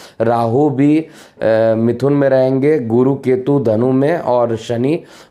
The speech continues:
मकर में रहेंगे। तो मेजरली देखा जाए तो चार planet जो हैं, यानी राजा, सेनापति, अ, दैत्य गुरु शुक्र और साथ में, अ, जो कुमार कहा जाता है, अ,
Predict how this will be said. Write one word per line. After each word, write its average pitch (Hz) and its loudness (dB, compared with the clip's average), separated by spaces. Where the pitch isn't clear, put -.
मकर 117 0
में 123 0
रहेंगे। 107 0
तो - 0
मेजरली 127 2
देखा 147 0
जाए 147 0
तो 156 0
चार 143 -4
planet 123 0
जो 127 0
हैं, 127 -2
यानी 120 0
राजा, 117 0
सेनापति, 120 -2
अ, - -10
दैत्य 127 -2
गुरु 131 0
शुक्र 147 -4
और 117 0
साथ 120 -4
में, 127 0
अ, 120 -8
जो 117 -2
कुमार 120 -2
कहा 120 -2
जाता 117 -2
है, 117 0
अ, - -12